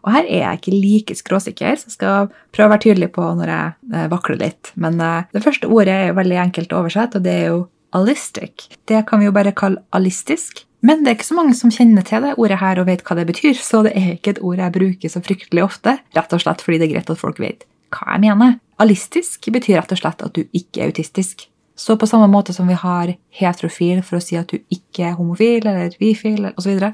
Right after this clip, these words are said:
så har vi cis for å vise at du ikke er trans, så har vi altså allistisk til å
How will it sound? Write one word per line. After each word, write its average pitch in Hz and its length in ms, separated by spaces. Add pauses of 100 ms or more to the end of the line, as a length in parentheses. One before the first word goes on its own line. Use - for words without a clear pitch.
(140)
så 196 240
har 175 160
vi 170 80
cis 254 320
for - 160
å - 80 (160)
vise - 240
at - 160
du 147 60
ikke - 160
er - 80
trans, 247 420
så - 240
har 180 240
vi 175 80
altså - 380 (100)
allistisk - 720 (240)
til 165 80
å 165 240